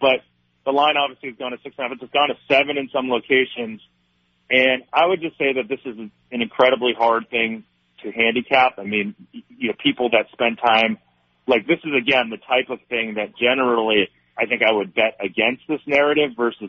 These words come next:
for this narrative, meaning, like, you know, is this really worth a point and a half? Well, they missed, uh, a day of practice for sure.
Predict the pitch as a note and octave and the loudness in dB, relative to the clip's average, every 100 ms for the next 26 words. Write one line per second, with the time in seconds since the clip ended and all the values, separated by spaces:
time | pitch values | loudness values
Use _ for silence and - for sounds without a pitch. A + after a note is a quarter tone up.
0 | - A2 B2 C3+ - C3 C3 C3 C3 A#2+ | -4 2 4 2 0 0 2 2 0 0
1 | A#2+ A#2 A2 G#2+ G#2 G2+ _ _ _ _ | -2 0 0 2 2 2 _ _ _ _
2 | _ D#3+ A2 C3+ B2+ D3 - C3+ C3+ B2 | _ 0 0 0 0 0 -2 -2 0 2
3 | B2 B2+ C#3 - B2 A2+ A#2 A#2+ B2 C3 | 2 0 -4 -6 -6 -4 -2 0 0 2
4 | A#2 G#2 - A#2+ A#2+ C#3+ D3 - _ _ | 2 0 -4 -2 0 0 -2 -8 _ _
5 | _ A#2+ A#2 A2 A2+ G#2+ B2 C3 - B2 | _ 0 2 0 -6 -2 0 0 0 0
6 | A#2 A#2 - G#2+ - E3 A2+ G2+ | 0 -6 -16 -18 -10 -4 0 0